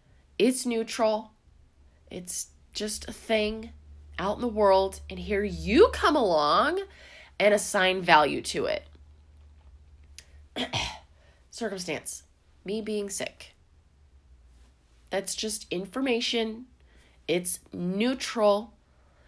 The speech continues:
But I might come along and be like, "That's the worst thing ever. My life is over. This is horrible. This is awful. I can't do anything. I'm sick."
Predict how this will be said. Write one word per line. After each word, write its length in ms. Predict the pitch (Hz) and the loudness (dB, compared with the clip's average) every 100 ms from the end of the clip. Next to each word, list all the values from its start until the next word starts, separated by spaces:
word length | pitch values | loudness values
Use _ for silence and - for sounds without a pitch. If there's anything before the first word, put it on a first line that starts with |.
| _ - | _ -8
But 180 | - - | -8 2
I 220 | 175 226 | 4 6
might 260 | 269 254 240 | 4 0 -2
come 200 | 233 233 | -4 -2
along 360 | 220 226 214 214 | 2 4 4 2
and 80 | |
be 140 | 185 180 | 0 2
like, 300 | 170 170 185 | 4 2 4
"That's 300 | 196 208 - | 4 4 2
the 120 | 220 | 2
worst 360 | 185 185 190 - | 6 6 4 -2
thing 200 | 190 185 | 0 2
ever. 360 | 180 175 170 | 2 2 0
My 140 | 165 170 | 0 0
life 220 | 170 170 | 0 -2
is 100 | 170 | -2
over. 200 | 165 156 | 0 0
This 160 | 160 165 | -2 -6
is 80 | |
horrible. 320 | 170 175 165 165 | 0 2 4 2
This 160 | 175 | 0
is 100 | 175 | 4
awful. 320 | 180 175 180 | 4 4 4
I 120 | 170 170 | 2 2
can't 320 | - 175 135 | -4 -4 -2
do 160 | 175 | 0
anything. 600 | - 165 165 160 156 135 | 2 0 -2 -6 -8 -8
I'm 60 | 139 | -8
sick." 640 | - - - - - - | -8 -6 -8 -10 -20 -20